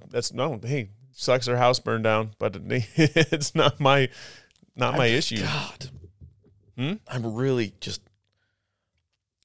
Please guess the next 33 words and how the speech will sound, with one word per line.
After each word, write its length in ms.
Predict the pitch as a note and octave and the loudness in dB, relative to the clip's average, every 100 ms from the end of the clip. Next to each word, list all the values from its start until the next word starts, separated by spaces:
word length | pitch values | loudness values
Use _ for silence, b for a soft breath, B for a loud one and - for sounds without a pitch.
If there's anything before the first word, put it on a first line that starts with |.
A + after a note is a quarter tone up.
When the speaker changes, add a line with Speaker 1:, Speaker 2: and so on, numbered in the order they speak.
| _ | _
Speaker 2:
I 100 | - | -10
need 180 | G2+ A#2 | -6 -4
to, 80 | B2 | -2
like, 340 | F2+ E2 - _ _ _ _ _ _ _ _ _ _ _ | -2 -4 -8 _ _ _ _ _ _ _ _ _ _ _
they 100 | A2 | -2
need 240 | A#2 D3 C#3 | 0 0 -2
to 120 | A2 | 0
make 200 | G#2 G2 | 2 2
a 40 | |
very 380 | F2+ F#2 F#2+ G#2+ | 0 4 4 4
honest 420 | - F2 F#2 G2 - | 2 2 2 0 0
documentary 760 | F#2 F2+ E2 E2 F2+ G2+ G#2+ - B B B B _ | -2 -2 -4 -6 -4 -4 -4 -8 B B B B _
on 140 | - F2 | -6 -4
the 120 | D#2+ | -4
fucking 500 | - G2 F#2 F2 E2+ | -2 0 0 -2 -6
year 180 | F2 F2 | -4 -2
of 80 | E2 | -2
a 60 | |
politician, 760 | - D#2+ E2+ - - - - - _ _ _ _ _ | -4 -4 -4 -6 -8 -10 -12 -14 _ _ _ _ _
because 260 | _ F3+ G3 | _ -6 0
those 200 | G#3+ B3+ | 2 2
fuckers 440 | - G#2+ - F#2+ | 2 2 2 -4
gotta 280 | - G#2+ G#2 | 0 2 2
work, 320 | F#2 F2+ E2 | 2 0 0
like, 260 | - E2+ - _ _ _ - | -4 -6 -8 _ _ _ -16
twenty 440 | - A2+ A2 G2 | -4 2 2 2
percent 320 | - F2 F2+ | -2 -4 -4
of 100 | D#2+ | -4
a 60 | - | -8
year. 280 | G#1+ - - _ _ _ _ _ - | -10 -10 -12 _ _ _ _ _ -10
Speaker 1:
Oh 160 | B2+ G#2 | -6 -4
my 160 | F2 | -6
God. 520 | E2+ E2 E2 D2+ D2+ | -10 -10 -10 -12 -16